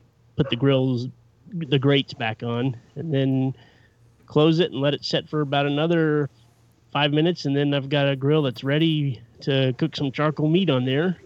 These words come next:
And I do have one of those talking, uh, meat thermometers that I can use, uh, you know, on the different meats depending on,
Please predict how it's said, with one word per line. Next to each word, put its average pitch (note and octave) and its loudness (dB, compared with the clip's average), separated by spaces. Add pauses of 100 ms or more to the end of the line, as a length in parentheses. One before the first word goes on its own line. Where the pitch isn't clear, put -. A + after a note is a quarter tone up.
(760)
And C3 0
I C#3 4
do D3 2
have C#3+ 4
one C#3+ 0
of C3 0
those B2 -4
talking, B2 -2
uh, A2+ -4
meat C3+ -2
thermometers B2 -2
that A#2 0
I A#2+ -4
can A#2 -2 (520)
use, B2+ 0
uh, B2 -4
you C3+ 0
know, B2 2
on A2+ 0
the A#2 -4
different A#2 0
meats B2+ -2
depending A#2+ -4
on, A#2 -2